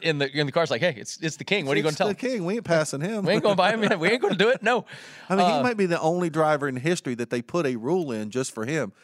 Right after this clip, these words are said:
Speaker 2: Remember, he missed that race at Richmond, and that's when he put in the past champions provisional.
Speaker 1: I thought that was for Darrell Waltrip.
Speaker 2: No, it was for Richard Petty. He missed the race at Richmond. The next week, we had the past champions provisional.
Speaker 1: <laughs> Well, it
Speaker 2: So
Speaker 1: stayed,
Speaker 2: Rich-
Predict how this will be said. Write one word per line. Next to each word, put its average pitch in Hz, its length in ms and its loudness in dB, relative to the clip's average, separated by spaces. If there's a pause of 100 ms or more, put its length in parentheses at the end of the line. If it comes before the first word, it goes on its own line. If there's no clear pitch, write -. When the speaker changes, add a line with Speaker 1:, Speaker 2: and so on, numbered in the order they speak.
(240)
Speaker 2:
Remember, 170 180 0
he 147 60 0
missed 147 300 0
that 156 140 2
race 151 280 -2
at 107 60 -6
Richmond, 151 360 -2
and 131 100 -2
that's 135 180 -2
when 147 100 -4
he 139 60 -4
put 151 160 -2
in 143 80 -2
the 131 80 -6
past 147 280 0
champions 156 400 -6
provisional. 98 500 -8 (580)
Speaker 1:
I 123 60 -10
thought 123 160 -12
that 120 60 -6
was 107 100 -6
for 98 100 -16
Darrell 90 280 -8
Waltrip. 92 260 -10
Speaker 2:
No, 151 380 0
it 113 80 -2
was 120 100 -10
for 120 80 -12
Richard 123 320 -4
Petty. 135 280 -2
He 117 60 -6
missed 131 280 -4
the 160 80 -4
race 160 200 -2
at 123 120 -4
Richmond. 151 320 -4
The 123 40 -2
next 156 240 -2
week, 170 220 -2
we 139 60 -2
had 139 100 0
the - 80 -8
past 151 260 2
champions 170 440 -2
provisional. 143 640 -2
Speaker 1:
<laughs> - 80 -12
Well, 127 100 4
it 139 60 4
Speaker 2:
So 175 80 4
Speaker 1:
stayed, 180 160 2
Speaker 2:
Rich- - 180 -2